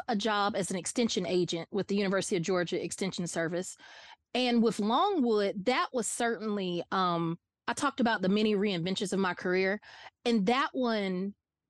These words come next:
took me not just into reinvention mode, it changed my life, honestly, overnight. It, it did. And,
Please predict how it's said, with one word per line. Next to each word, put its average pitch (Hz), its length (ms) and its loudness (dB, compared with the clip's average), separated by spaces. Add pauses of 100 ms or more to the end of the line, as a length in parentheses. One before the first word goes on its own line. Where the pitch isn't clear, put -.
(280)
took - 280 0
me 214 460 0
not 254 420 2 (160)
just 262 300 0
into 226 260 0
reinvention 214 600 0
mode, 240 320 2
it 247 180 -2
changed 220 760 -2 (100)
my 185 160 2
life, 160 440 -2 (520)
honestly, 233 420 2
overnight. 175 500 -4 (200)
It, 214 160 0 (160)
it 208 200 -2
did. 180 440 0
And, 202 440 -2